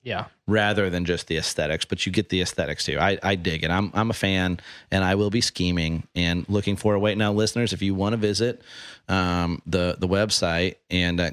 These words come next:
Speaker 2: click on, uh, Buy Me a Jocko Go, um, enough Jocko Go's pays for that watch. That's all I'm saying.
Speaker 1: Wow. I think the band that they did for the ocean, though, is ugly. I don't like it.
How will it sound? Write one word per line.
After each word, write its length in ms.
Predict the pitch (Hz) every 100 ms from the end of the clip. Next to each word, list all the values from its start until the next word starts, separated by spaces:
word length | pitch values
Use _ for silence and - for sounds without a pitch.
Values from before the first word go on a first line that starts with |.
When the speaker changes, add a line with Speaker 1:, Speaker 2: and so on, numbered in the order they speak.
| -
Speaker 2:
click 360 | - 107 120 -
on, 540 | 98 92 87 87 85 -
uh, 240 | 85 82
Buy 240 | 82 87 90
Me 140 | 87
a 60 | 82
Jocko 380 | 90 85 82
Go, 540 | 85 104 104 82 85 - _
um, 440 | 92 87 82 82 - - - _ -
enough 320 | 98 127 127
Jocko 360 | 120 107 98
Go's 580 | 92 98 95 87 85 - -
pays 420 | - 92 95 92
for 300 | - 92 90
that 240 | 80 80 -
watch. 300 | - - -
That's 160 | 85
all 260 | - 95 95
I'm 140 | 87
saying. 320 | - 65 64 - _
Speaker 1:
Wow. 220 | 101 92 - _ _ - -
I 80 | 135
think 240 | 131 196 190
the 220 | 170 120
band 340 | 120 120 127
that 80 | 120
they 100 | 113
did 160 | 113 113
for 80 | 117
the 100 | 104
ocean, 300 | 104 - 123
though, 100 | 104
is 100 | 101
ugly. 360 | 104 110 107 - _ _ -
I 60 |
don't 180 | 117 120
like 220 | 113 113
it. 120 | 107